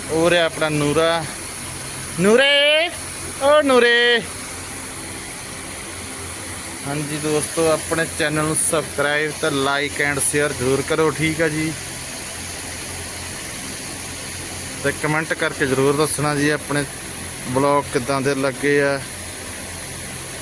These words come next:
ਤੇ ਚਲੋ ਠੀਕ ਆ ਜੀ, ਅੱਜ ਰਾਤ ਨੂੰ ਆਵੇਗਾ ਵਲੌਗ ਆਪਣਾ ਅੱਠ,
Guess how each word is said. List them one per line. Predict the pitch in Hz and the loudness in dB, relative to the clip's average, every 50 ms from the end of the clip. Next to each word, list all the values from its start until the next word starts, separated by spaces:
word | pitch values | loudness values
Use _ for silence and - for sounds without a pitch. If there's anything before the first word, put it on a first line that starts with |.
| - - - - - - - | -10 -10 -10 -10 -10 -6 -2
ਤੇ | 135 131 131 131 127 127 123 120 123 123 123 123 - - - - 135 | 0 0 2 2 2 2 2 2 2 0 0 -2 -4 -8 -6 -2 0
ਚਲੋ | 135 135 143 147 147 147 - - - | 2 4 4 4 4 2 0 -2 -2
ਠੀਕ | 151 143 139 143 135 139 | 0 2 2 2 2 0
ਆ | 151 151 | 0 0
ਜੀ, | 139 147 151 147 147 135 - - - - - - - - - - - - 143 143 | 2 2 2 2 2 0 -4 -8 -10 -10 -10 -10 -10 -10 -10 -8 -4 -2 -2 -2
ਅੱਜ | 139 135 143 | 0 0 0
ਰਾਤ | 139 139 135 135 127 135 | 0 2 0 0 0 0
ਨੂੰ | 135 139 135 | 0 2 2
ਆਵੇਗਾ | 135 135 127 135 139 131 143 143 135 | 2 2 4 2 2 2 2 0 2
ਵਲੌਗ | 127 127 127 131 131 127 127 | 2 4 4 4 4 4 2
ਆਪਣਾ | 135 131 127 - 131 135 131 131 131 | 0 -2 -2 -2 -2 0 0 0 0
ਅੱਠ, | 127 - - 139 | -2 -4 -4 -6